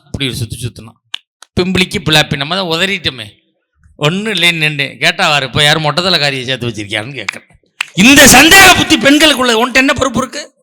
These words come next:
எல்லா பொண்டாட்டியும் அவங்க அம்மா வீட்டுக்கு போகுதுன்னா மச்சானுக்கு ஃபோன் பண்ணுவான், "மச்சான், உங்க அக்கா உங்க வீட்டுக்கு வந்துருச்சா?" பாசத்துல கேட்கறது இல்ல, அவ அங்க இறங்கிட்டான்னா இங்க வேலையை ஆரம்பிக்கத்தான் நம்மால்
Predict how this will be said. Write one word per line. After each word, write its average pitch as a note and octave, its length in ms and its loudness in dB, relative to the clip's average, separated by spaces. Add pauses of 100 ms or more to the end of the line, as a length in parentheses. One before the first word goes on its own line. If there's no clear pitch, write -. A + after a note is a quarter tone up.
(1300)
எல்லா C#4+ 360 6
பொண்டாட்டியும் F4 580 6
அவங்க D#4+ 120 8
அம்மா D4+ 200 6
வீட்டுக்கு D#4+ 300 6
போகுதுன்னா E4+ 300 6
மச்சானுக்கு D4 440 2
ஃபோன் D4 160 2
பண்ணுவான், B3+ 320 -2 (540)
"மச்சான், F4 420 4 (260)
உங்க B3 140 0
அக்கா F4+ 220 4
உங்க F4 140 4
வீட்டுக்கு F#4+ 280 4
வந்துருச்சா?" F#4+ 360 4 (680)
பாசத்துல E4 460 4
கேட்கறது C#4+ 320 2
இல்ல, A#3+ 160 2
அவ G3+ 180 2
அங்க A#3+ 280 2
இறங்கிட்டான்னா C#4 320 0
இங்க C4 200 0
வேலையை A3+ 280 2
ஆரம்பிக்கத்தான் G#3+ 360 -6
நம்மால் F3 360 -12